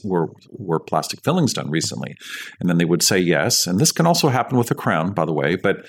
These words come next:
let's stick to fillings. So the filling was put in, but the wedge and the band weren't placed correctly, so that when everything was removed, there was a gap in between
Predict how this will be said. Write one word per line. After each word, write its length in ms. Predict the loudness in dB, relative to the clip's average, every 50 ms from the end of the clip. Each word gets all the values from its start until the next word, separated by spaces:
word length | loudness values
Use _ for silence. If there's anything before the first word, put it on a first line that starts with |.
| -20 -20 -20 _ _ -10
let's 180 | -8 -6 -4
stick 220 | -2 -2 -2 -2 -2
to 60 | -2
fillings. 480 | 0 0 0 0 0 -2 -2 -4 -4 -4 -2 2
So 200 | 4 4 4 4
the 80 | 2
filling 280 | 2 2 4 6 6 6
was 100 | 6 4
put 200 | 2 2 2 4
in, 240 | 4 4 4 2 2
but 400 | 2 2 2 2 2 0 -2 -6 -20 _ _ -4
the 240 | 0 4 4 4
wedge 420 | 4 4 4 4 4 4 2 2 2
and 100 | 2 2
the 60 | 2
band 400 | 2 2 2 2 2 0 0 2
weren't 220 | 0 0 0 0
placed 320 | 2 2 4 4 4 0 -2
correctly, 640 | 0 2 2 2 2 2 2 2 4 2 2 0 -6 -14 -20 -20 -20 -12 -6
so 180 | 0 0 2 2
that 240 | 2 0 0 0
when 160 | 0 0 2 2
everything 340 | 2 2 2 2 4 4
was 160 | 4 2 2 2
removed, 400 | 2 4 6 6 6 6 4 4
there 80 | 2
was 160 | 2 2 2
a 100 | 0 0
gap 460 | 0 0 0 0 0 -2 -4 -8 -8 -4
in 120 | -2 0
between 600 | 0 0 0 0 2 4 4 6 6 4 4 2